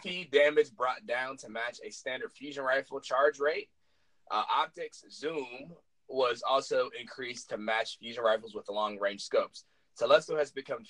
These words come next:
fairly <laughs> notorious in the Crucible for its effect, even in some cases getting accidental multi-kills due to how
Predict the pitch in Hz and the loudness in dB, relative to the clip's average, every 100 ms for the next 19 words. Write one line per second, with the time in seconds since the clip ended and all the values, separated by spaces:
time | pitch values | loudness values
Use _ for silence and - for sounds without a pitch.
0 | - 135 147 160 170 175 196 185 - 196 | 0 8 8 8 2 2 2 2 4 6
1 | 151 117 127 - - _ _ _ 143 165 | 4 0 -8 -10 -20 _ _ _ -8 -8
2 | 180 - 202 165 135 135 147 147 - 160 | -4 -2 -2 -2 -6 -4 0 0 0 0
3 | 185 165 151 _ _ _ _ - _ _ | 2 0 -4 _ _ _ _ -20 _ _
4 | _ _ 147 202 214 208 175 180 - 202 | _ _ -6 0 0 0 -6 0 10 10
5 | 214 - 403 381 311 285 294 - _ _ | 8 -4 -4 -4 -10 -12 -12 -20 _ _
6 | _ 156 151 139 - 151 170 190 160 165 | _ -2 -2 -8 -6 -6 -6 -14 -8 -4
7 | 160 143 143 156 - 131 139 127 117 110 | -4 0 -2 0 -2 -2 -4 -8 -8 -10
8 | 151 135 120 135 156 175 | -8 -8 -4 0 0 -2